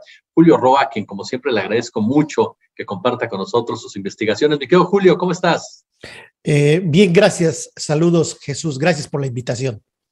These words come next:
Speaker 1: Oye, pues yo lo primero que te preguntaría, mi querido Julio, es, ¿qué se ha descubierto últimas fechas de Inés Gómez Montt, una, y de su esposo, Álvarez Puga?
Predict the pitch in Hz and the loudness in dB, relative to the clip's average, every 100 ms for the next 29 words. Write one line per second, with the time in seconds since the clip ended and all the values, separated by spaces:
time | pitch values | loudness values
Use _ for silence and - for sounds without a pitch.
0 | _ _ 147 165 170 156 196 254 254 175 | _ _ 0 2 2 0 2 2 2 0
1 | 190 202 185 - 127 117 117 117 120 143 | -2 -2 -4 -8 -6 -6 -6 -4 -2 -2
2 | 143 123 123 123 - 127 117 120 120 _ | -2 -4 -2 -2 -2 -2 0 0 -2 _
3 | _ _ - _ _ - 226 262 202 180 | _ _ -20 _ _ -2 2 2 2 2
4 | 170 190 190 180 180 123 - 156 - 110 | 2 2 -2 -6 -6 -6 -4 -6 -4 -6
5 | 98 101 123 120 117 107 - 107 117 95 | -6 -6 -6 -6 -8 -8 -8 -4 -4 -4
6 | 87 _ _ _ _ - 143 143 135 120 | -10 _ _ _ _ -8 -4 -2 -2 -2
7 | 107 - 113 117 110 - 170 170 - 120 | -2 -6 -4 -2 -2 0 0 0 -4 -6
8 | 113 107 - 139 101 85 | -6 -6 -6 -6 -6 -10